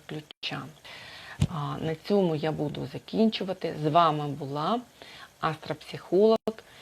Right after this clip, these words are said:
е, і холодинаміст Інга Паламарюк. Бажаю вам, ем,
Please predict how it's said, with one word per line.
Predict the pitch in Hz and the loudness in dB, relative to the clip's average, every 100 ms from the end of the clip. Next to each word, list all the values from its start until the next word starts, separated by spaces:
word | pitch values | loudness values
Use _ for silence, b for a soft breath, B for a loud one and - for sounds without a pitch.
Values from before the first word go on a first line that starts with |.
| B | B
е, | 160 165 | -8 -6
і | - | -6
холодинаміст | 180 175 175 165 175 170 175 180 - - - | -2 0 0 0 0 0 -2 -6 -12 -14 -6
Інга | 151 147 156 - | -4 -4 -8 -10
Паламарюк. | 151 151 147 147 151 135 139 - B B B B - | -8 -6 -8 -8 -8 -8 -10 -18 B B B B -10
Бажаю | 143 165 202 208 | -4 0 2 2
вам, | 180 151 151 143 156 - _ B B B B B B B - | 2 2 2 2 -4 -12 _ B B B B B B B -6
ем, | 165 156 156 156 156 156 156 156 151 151 | -2 -2 -4 -4 -4 -4 -6 -6 -8 -8